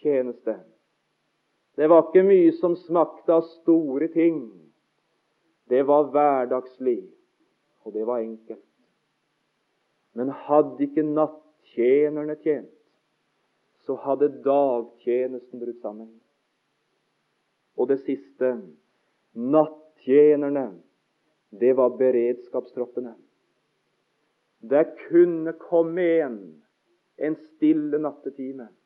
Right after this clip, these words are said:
Det kunne være en som i løpet av nattetimene hadde det slik, «Jeg må møte Herren, og jeg kan ikke vente til dagen gryr.»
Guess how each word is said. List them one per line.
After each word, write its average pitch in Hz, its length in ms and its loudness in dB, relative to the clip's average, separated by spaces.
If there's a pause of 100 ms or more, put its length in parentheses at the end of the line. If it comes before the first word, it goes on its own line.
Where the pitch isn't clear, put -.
(1200)
Det 143 160 -6
kunne 185 520 6
være 190 340 8 (160)
en 180 140 2 (120)
som 175 180 0
i 185 60 6
løpet 175 400 6
av 170 160 2
nattetimene 175 920 -2 (100)
hadde 165 320 0
det 165 160 -2
slik, 165 420 -2
«Jeg 156 140 0
må 156 160 -4
møte 160 560 0
Herren, 151 480 -2 (840)
og 139 100 2
jeg 170 200 6
kan 185 220 4
ikke 190 180 6
vente 190 520 6
til 196 160 2
dagen 180 440 4
gryr.» 160 320 -2